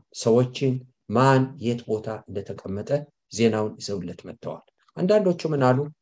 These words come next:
«ምድሪቱ ሰውን የምትበላ ናት፣ ሰው በላ ምድር ናት። እዛች ምድር ላይ ሰው ገብቶ አይኖርም፣ ሰው በላ ምድር ናት። ምድሪቱ ሰው በላ ናት።» ወገኖች ሆይ፣ ደግሞም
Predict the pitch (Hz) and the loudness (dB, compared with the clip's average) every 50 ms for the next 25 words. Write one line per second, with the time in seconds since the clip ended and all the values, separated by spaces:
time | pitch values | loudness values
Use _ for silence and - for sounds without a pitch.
0 | _ _ _ 175 175 175 196 214 196 - 226 254 262 311 - _ _ _ _ _ | _ _ _ -4 0 2 4 2 2 2 -2 -4 -4 -8 -12 _ _ _ _ _
1 | _ _ - - - 185 180 175 170 170 170 139 131 127 127 127 123 113 107 101 | _ _ -10 2 4 4 6 6 2 0 0 -2 -2 0 0 -2 -2 0 0 -2
2 | 98 92 87 82 - - _ _ _ _ _ _ _ _ _ - - - - 175 | -4 -4 -6 -10 -16 -20 _ _ _ _ _ _ _ _ _ -8 -4 2 4 4
3 | 160 151 151 139 135 127 131 127 117 110 101 98 98 98 87 - - - - - | 6 6 6 6 6 4 4 4 2 0 -2 -4 -4 -6 -6 -6 -12 -18 -20 -20
4 | _ _ _ _ _ _ _ _ _ _ _ _ _ - 131 117 113 127 185 190 | _ _ _ _ _ _ _ _ _ _ _ _ _ 0 0 0 4 4 6 6
5 | 196 190 - - 180 156 147 147 139 135 127 117 113 - - 139 139 131 - - | 6 4 0 -4 -2 0 0 2 2 4 2 2 2 -2 -4 -4 0 0 0 -2
6 | 143 - 151 151 156 - _ _ _ _ _ _ - 165 170 151 131 107 87 - | 0 0 -2 -2 -2 -4 _ _ _ _ _ _ 0 0 2 2 2 0 0 -4
7 | - - - - - 160 156 143 143 135 123 117 113 110 107 98 90 - - - | -10 -12 -14 -4 0 0 4 4 4 4 4 2 2 0 0 -4 -8 -10 -14 -16
8 | 73 69 - _ _ _ _ _ _ _ _ _ _ _ _ _ 135 143 151 190 | -16 -20 -20 _ _ _ _ _ _ _ _ _ _ _ _ _ 0 2 2 4
9 | 208 233 226 - 254 254 254 - _ _ _ _ - - - - 170 156 151 139 | 4 2 2 2 -2 -8 -8 -10 _ _ _ _ -10 -2 4 6 6 6 6 4
10 | 131 113 95 87 - 151 - - - _ _ _ _ _ _ _ _ _ _ _ | 4 2 0 -4 -10 -12 -16 -18 -20 _ _ _ _ _ _ _ _ _ _ _
11 | _ _ 110 107 123 143 135 135 131 - 165 160 175 - - _ _ _ _ 135 | _ _ 0 4 4 6 4 4 2 0 0 -2 -2 -4 -8 _ _ _ _ -2
12 | 143 185 196 185 214 240 247 240 240 | 0 0 0 2 2 4 6 6 4